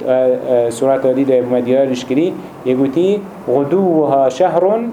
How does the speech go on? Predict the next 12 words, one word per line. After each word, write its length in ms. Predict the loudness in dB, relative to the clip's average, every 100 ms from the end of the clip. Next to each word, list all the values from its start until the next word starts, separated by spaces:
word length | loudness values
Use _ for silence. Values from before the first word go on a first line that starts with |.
| 0
ورواحها 800 | 2 4 2 2 0 0 0 0
شهر". 400 | 0 -2 0 -2 -2 -10 -16 -18 -18 -18 -18 -20 -20 -20 -20 -8 -2
يعني 500 | 0 2 0 0 -4 -2
دانكي 760 | 0 2 2 0 0 0 0 -2 -4
مدة 260 | -2 0 0
چنده 440 | 2 2 2 2
او 280 | 4 4 2
دانكي 560 | 0 2 2 2 2 2
وقت 200 | 2 2
هوا 240 | 2 2
چه 140 | 0 0
بو؟ 260 | 2 2